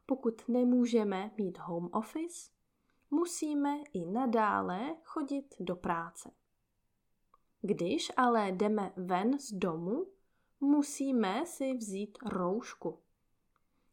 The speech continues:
Taky si musíme často mýt ruce.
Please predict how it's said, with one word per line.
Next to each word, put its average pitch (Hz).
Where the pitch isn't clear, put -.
Taky 302
si 233
musíme 220
často 208
mýt 196
ruce. -